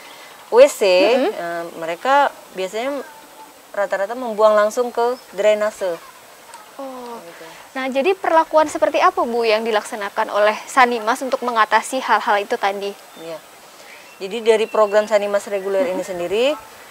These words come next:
Speaker 1: dari program kita ini pertama itu, mm, setelah rawan sanitasi,
Speaker 2: Mm-mm.
Speaker 1: pemukiman pad-, pemukiman padat penduduk,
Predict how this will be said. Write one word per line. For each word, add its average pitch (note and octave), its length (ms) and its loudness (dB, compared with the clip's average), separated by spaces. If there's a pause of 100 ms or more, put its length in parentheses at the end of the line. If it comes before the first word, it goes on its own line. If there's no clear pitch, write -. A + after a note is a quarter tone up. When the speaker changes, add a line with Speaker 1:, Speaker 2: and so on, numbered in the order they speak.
(140)
Speaker 1:
dari G3 240 0
program G3+ 400 2
kita F#3+ 240 -2
ini A#3 320 0 (320)
pertama G3+ 480 0
itu, B3+ 220 -2 (580)
mm, G3 480 -10 (220)
setelah G#3+ 480 2 (240)
rawan G#3 560 8
sanitasi, A3 720 2
Speaker 2:
Mm-mm. - 220 -8
Speaker 1:
pemukiman G3+ 480 -4
pad-, F#3+ 320 0 (160)
pemukiman A#3 480 2
padat F#3+ 240 2
penduduk, F#3 480 0